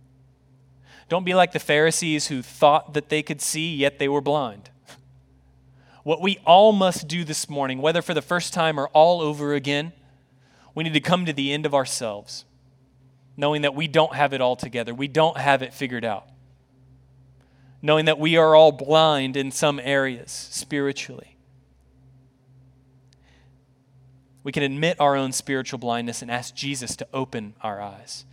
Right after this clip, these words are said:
Trust in him, obey him, and then go and proclaim the message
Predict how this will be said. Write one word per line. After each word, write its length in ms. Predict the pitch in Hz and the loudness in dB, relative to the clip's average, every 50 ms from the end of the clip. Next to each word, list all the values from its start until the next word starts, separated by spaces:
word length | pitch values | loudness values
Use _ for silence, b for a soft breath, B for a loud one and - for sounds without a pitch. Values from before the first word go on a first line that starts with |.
| b b b | b b b
Trust 380 | - - - 175 156 - - - | -6 -2 -2 -2 -2 -2 -6 -10
in 120 | 151 135 | -12 -12
him, 260 | 120 127 123 120 117 B B B B | -12 -12 -12 -12 -14 B B B B
obey 460 | - 143 139 131 120 135 143 151 151 147 | -8 -8 -6 -4 -2 -2 -2 -2 -2 -4
him, 400 | 135 117 131 127 117 110 113 120 B B B B | -8 -10 -12 -12 -12 -12 -16 -18 B B B B
and 140 | - 135 139 | -10 -8 -6
then 120 | 139 127 123 | -6 -8 -6
go 340 | 117 123 131 143 156 160 | -2 0 2 2 2 2
and 100 | 156 156 | 0 -2
proclaim 540 | - - 151 139 - - 156 147 147 143 139 | -4 -2 -4 -4 -4 -4 -4 -4 -4 -4 -6
the 60 | 127 | -8
message 600 | 117 117 127 135 139 - - 170 165 156 - - | -6 -4 -2 -2 -2 -2 -4 -6 -6 -8 -10 -12